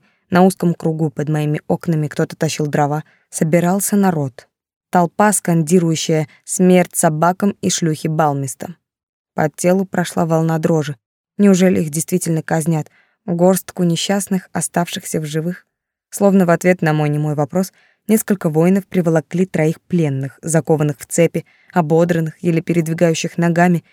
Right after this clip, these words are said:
изможденных и полумертвых. Их швырнули на землю, и рабы Аша оцепили пленных плотным кольцом. В сторону несчастных снова посыпался град камней и грязи. Дверь моей спальни тихо распахнулась.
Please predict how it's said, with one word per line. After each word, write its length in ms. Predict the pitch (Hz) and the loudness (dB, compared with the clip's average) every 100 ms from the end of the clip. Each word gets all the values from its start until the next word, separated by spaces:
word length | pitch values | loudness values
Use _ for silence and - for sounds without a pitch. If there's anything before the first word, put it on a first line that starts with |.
| _ | _
изможденных 720 | 185 180 170 151 180 185 170 _ | 2 6 4 4 2 2 -2 _
и 80 | 185 | -6
полумертвых. 720 | - 160 156 135 - - - _ _ _ _ _ _ _ _ _ _ _ - | -2 0 0 -2 -8 -18 -20 _ _ _ _ _ _ _ _ _ _ _ 0
Их 180 | 233 | 2
швырнули 460 | - 208 202 214 202 | 2 2 6 6 6
на 180 | 175 160 | 4 2
землю, 360 | 160 196 196 | 4 4 4
и 140 | - 180 | 2 0
рабы 320 | 165 151 175 - | 0 0 -2 2
Аша 320 | 190 202 - | 0 0 -4
оцепили 460 | 185 - 170 220 220 | -4 -6 2 4 4
пленных 480 | - 170 180 175 | 2 2 4 0
плотным 420 | _ 160 156 170 160 | _ -2 0 -2 -2
кольцом. 520 | 170 156 - 143 127 _ _ _ | -2 -4 -4 -4 -6 _ _ _
В 60 | |
сторону 300 | - 180 175 | 0 2 4
несчастных 580 | 160 160 185 190 - 180 | 2 0 0 0 -2 -6
снова 300 | - 208 208 | 0 0 0
посыпался 580 | 190 160 - 151 156 160 | -2 -2 -2 -4 -4 -6
град 280 | 143 156 - | 0 0 0
камней 360 | 160 147 147 | -6 -2 -2
и 160 | 156 175 | -4 -4
грязи. 460 | 151 160 135 139 - _ _ _ _ _ _ | 0 0 -2 -8 -14 _ _ _ _ _ _
Дверь 320 | 185 190 233 | 2 4 4
моей 200 | 233 214 | 4 2
спальни 380 | 196 - 208 202 | 2 0 2 2
тихо 280 | 185 180 - | 0 -6 -4
распахнулась. 640 | 156 - 156 - 180 185 | -6 -4 -4 0 0 0